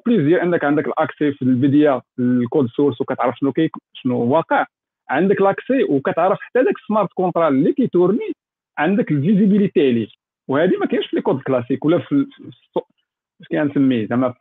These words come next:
في، في السوفت-، السوفتوير انجينيرين اون، اون جينيرال. دونك انا مثلا ملي غادي ندخل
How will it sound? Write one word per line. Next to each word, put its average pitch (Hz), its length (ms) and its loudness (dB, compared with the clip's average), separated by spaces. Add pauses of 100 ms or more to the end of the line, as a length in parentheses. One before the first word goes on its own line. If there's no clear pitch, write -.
(100)
في، 123 300 -4 (600)
في 131 60 -8
السوفت-، 123 680 -6
السوفتوير 180 400 0
انجينيرين 147 580 2
اون، 139 240 -2
اون 170 120 2
جينيرال. 131 440 0
دونك 139 260 -4
انا 147 140 0
مثلا 143 300 0
ملي 139 220 2
غادي 131 160 0
ندخل 131 360 -2